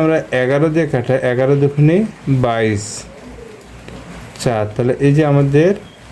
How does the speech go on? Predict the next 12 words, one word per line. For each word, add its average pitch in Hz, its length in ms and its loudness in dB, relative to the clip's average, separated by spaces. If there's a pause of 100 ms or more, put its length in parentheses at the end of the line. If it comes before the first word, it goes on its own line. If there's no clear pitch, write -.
(2000)
ঠিক 143 220 2
আছে? 175 180 0 (840)
তা - 60 -10 (100)
আমরা 139 200 4
যদি 185 180 4
ক্যালকুলেটরে 180 600 2 (120)
করি, 113 200 4 (1200)
আমরা 127 220 2
যদি 151 120 4 (140)
এত 143 100 -4 (160)
ভেজাল 135 260 4 (100)
না 160 40 -2